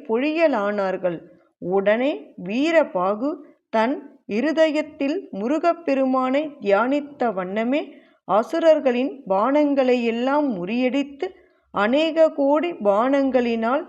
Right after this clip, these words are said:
அவர்கள் அனைவரையும் மடிந்து போகச் செய்தார். அப்போது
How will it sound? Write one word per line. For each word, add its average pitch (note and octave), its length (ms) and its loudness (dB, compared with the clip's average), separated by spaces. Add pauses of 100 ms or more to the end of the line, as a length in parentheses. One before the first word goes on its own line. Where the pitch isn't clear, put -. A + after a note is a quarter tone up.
(260)
அவர்கள் A#3 640 2
அனைவரையும் C4+ 800 0
மடிந்து C#4 480 0
போகச் C#4 500 0
செய்தார். G3+ 600 -2 (240)
அப்போது B3+ 840 0